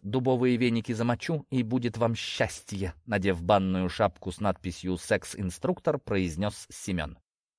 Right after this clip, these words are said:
Если помнить основные законы физики, то горячий воздух уходил наверх.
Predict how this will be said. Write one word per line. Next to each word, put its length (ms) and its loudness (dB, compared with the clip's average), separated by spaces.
Если 360 6
помнить 440 6
основные 480 4
законы 340 2
физики, 440 0
то 100 2
горячий 400 4
воздух 500 2
уходил 540 6
наверх. 500 4